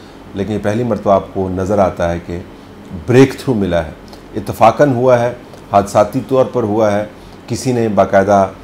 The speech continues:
कोशिश की है, इस बात से कतई नज़र। लेकिन अबसार आलम के ऊपर हमला करने वालों के network के चंद लोगों की गिरफ्तारी मेरे ख्याल में बहुत बड़ी story है। इमरान खान की video की तरफ आइए। इमरान खान ने आगाज़ किया था कि पाकिस्तान के अंदर मैं इनकलाब लेके आ रहा हूँ,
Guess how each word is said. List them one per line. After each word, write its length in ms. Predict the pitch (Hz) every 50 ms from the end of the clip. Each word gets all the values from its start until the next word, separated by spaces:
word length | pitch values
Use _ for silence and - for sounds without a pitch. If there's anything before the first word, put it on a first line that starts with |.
| - - - - - 98
कोशिश 500 | 90 - - 139 131 - 147 135 - -
की 160 | - 123 117
है, 220 | 104 95 - - - - - - - -
इस 120 | 127 - 180
बात 160 | 135 131 -
से 80 | -
कतई 220 | 110 107 - - 98
नज़र। 260 | 87 85 78 80 76 - - - - - - - -
लेकिन 540 | 101 107 101 - 117 110 104 98 101 98 - - - - - - -
अबसार 340 | 98 - - 113 113 123 120
आलम 260 | 113 107 107 107 107 101 - - - - - - -
के 60 | 110
ऊपर 140 | 101 85 107
हमला 400 | 95 - 101 98 101 104 120 123
करने 300 | 123 - - 101 101 104
वालों 300 | 98 95 92 92 92 92
के 340 | - - 90 90 92 90 87
network 580 | 85 82 82 87 107 104 101 107 117 110 101 - - - - - - -
के 100 | 104 98
चंद 360 | 98 - - 120 117 113 104
लोगों 200 | 101 101 101 98
की 140 | 98 98 87
गिरफ्तारी 600 | 90 90 90 87 - - 92 95 98 104 104 101 - - - - - - - 98
मेरे 140 | 107 107
ख्याल 160 | 98 98 95 95
में 140 | 98 95
बहुत 160 | 85 90 87 80
बड़ी 200 | 82 85 85 78
story 340 | - - 90 85 82 82
है। 80 | 80 80 - - - - - - - - - 123
इमरान 280 | 123 123 131 139 139
खान 180 | 127 143 143 139
की 100 | 131 135
video 240 | 113 104 113 123 120
की 100 | 127 113
तरफ 240 | 113 110 101 98
आइए। 200 | 98 90 90 92 90 - - - - - - - - - - -
इमरान 240 | 113 113 113 117 123
खान 180 | 120 135 135
ने 80 | 135 127
आगाज़ 380 | 110 98 98 104 113 117 - -
किया 180 | 113 110 107
था 120 | - 120 107
कि 100 | 113 98
पाकिस्तान 580 | - 95 92 92 95 92 - 95 92 98 98
के 80 | 101 101
अंदर 140 | 95 98 98
मैं 160 | 101 104 101
इनकलाब 420 | 98 90 87 90 87 87 87 82
लेके 240 | 87 87 82 - 95
आ 100 | 82 80
रहा 140 | 82 82 80
हूँ, 140 | 76 73